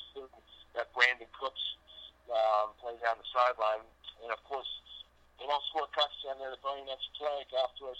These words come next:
off his back foot as he's getting blitzed and, you know, um, uh, ends up in an interception. So, uh, not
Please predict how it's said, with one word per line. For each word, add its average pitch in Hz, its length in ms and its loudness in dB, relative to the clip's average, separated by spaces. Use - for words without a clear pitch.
off 120 200 -2
his - 120 -20
back 110 200 -4
foot 127 160 -4
as 117 160 -18
he's - 120 -18
getting 123 240 -12
blitzed 123 320 -10
and, - 120 -20
you 113 120 -14
know, 104 160 2
um, 104 100 0
uh, 107 260 0
ends 120 160 -2
up - 80 -4
in 120 100 -4
an 117 140 -2
interception. 117 580 2
So, 107 320 4
uh, 104 480 2
not 170 220 4